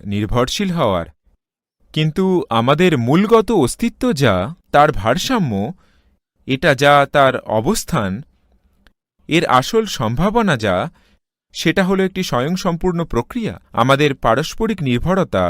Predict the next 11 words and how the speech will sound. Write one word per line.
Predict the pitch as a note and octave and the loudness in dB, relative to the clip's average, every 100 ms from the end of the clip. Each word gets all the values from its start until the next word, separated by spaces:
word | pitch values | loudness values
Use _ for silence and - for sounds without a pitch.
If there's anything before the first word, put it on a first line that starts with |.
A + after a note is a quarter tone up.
| F2+ | -4
শুধুমাত্র | - B2 D3+ D#3 - D#3 | -6 -4 -2 -2 -2 -4
আমাদের | C#3+ C3+ G#2+ | -2 -6 0
বাহ্যিক | G#2 G2+ F#3 F3+ | 0 0 -4 -4
চাহিদা | - G#2 C#3+ G3 | -2 -2 0 0
অনুযায়ী, | D3+ A2+ G2 F#2 G3 - | 0 -2 -2 -4 -4 -6
কিন্তু | E3 E3 G3+ | -4 0 2
আমাদের | F3+ G3 G3+ - | 2 0 -2 -2
অন্তরের | A#2+ C3 G3+ G#3 E3+ - | -4 -2 -2 0 0 -2
অস্তিত্ব | A#2 A#2+ - B3+ - G#2+ E2 - _ - | -6 -6 -4 -4 -2 -2 -2 -8 _ -10
সম্পূর্ণ | - D3 E3 A#3 G#3+ G3+ | -2 0 0 -2 -2 -4
স্বনির্ভর। | - A2 A#2+ C3+ C3+ F3 | -4 -2 0 0 2 2